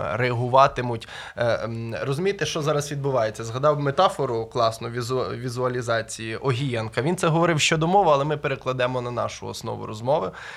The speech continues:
Ем, це він, він каже: "От ти береш камінь і кидаєш його в річку, і поруч хвилі". От камінь — це війна, яка зараз, е, відбувається в нашій країні, абсолютно незаслужено,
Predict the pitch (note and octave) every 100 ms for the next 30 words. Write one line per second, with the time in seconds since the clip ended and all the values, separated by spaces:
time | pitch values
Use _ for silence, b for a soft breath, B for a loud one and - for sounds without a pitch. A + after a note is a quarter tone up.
0 | B B B C3+ C3 B2 A#2+ A#2 A2+ -
1 | - F#3 F#3 F3 G3+ D3+ F#3+ F3+ E3 D#3
2 | D#3+ E3+ D#3+ G3+ G3+ - A3+ G#3+ E3+ C#3+
3 | C3+ B2+ D3 D3+ E3 D#3+ D3 C#3+ B2+ A2+
4 | G2 - - G#2+ A#2 - G#3 G3 - -
5 | - A2+ G2 F#2+ - B B A2 A#2+ F#3
6 | A3+ A#3 A3 G3+ F3 E3+ E3+ E3+ D#3+ D3+
7 | C#3+ C3 C#3 C3+ - G2 A#2 A#2+ A#2+ B2+
8 | B2 B2 A#2+ A#2 A2+ - G#2+ A2+ B2+ F3
9 | D#3 B2 A2+ - A#2+ A#2 A2+ A#2 A2+ G#2+
10 | D#3 F3 D#3+ C#3